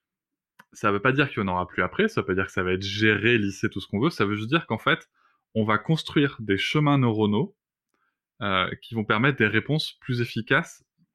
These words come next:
Plus elles vont se renforcer, plus les réponses seront efficaces, euh, dans l'avenir. Donc ça veut pas dire qu'on va effacer les émotions, qu'on va les bloquer, ça veut juste dire qu'on va donner des outils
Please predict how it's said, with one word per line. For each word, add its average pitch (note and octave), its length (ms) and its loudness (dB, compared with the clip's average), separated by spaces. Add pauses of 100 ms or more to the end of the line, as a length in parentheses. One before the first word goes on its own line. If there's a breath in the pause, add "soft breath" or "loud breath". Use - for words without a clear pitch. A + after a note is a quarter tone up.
(140)
Plus F#3 140 2
elles E3 80 4
vont D3+ 80 0
se - 120 -6
renforcer, B2 420 -2
plus D3+ 160 -2
les B2 80 4
réponses A2 360 -2
seront G#2+ 300 -4
efficaces, A2+ 640 -4 (440)
euh, F#2 340 2
dans A2+ 160 -2
l'avenir. A2 440 0 (320)
Donc G#2 100 -12
ça G#2 100 -2
veut F#2+ 60 -4
pas G#2 100 2
dire D#3 180 2
qu'on A2 120 -4
va F#2+ 220 -2 (140)
effacer G2+ 340 -4
les F2+ 160 -6
émotions, A#2+ 320 0
qu'on A#2 120 -2
va F#2 80 2
les F#2 80 0
bloquer, A#2 300 0
ça A2 160 0
veut G2+ 80 -2
juste G2+ 140 -6
dire D#3 140 -4
qu'on A2 100 -4
va F#2+ 100 4
donner C3 320 2
des G#2+ 240 0
outils C3+ 380 -4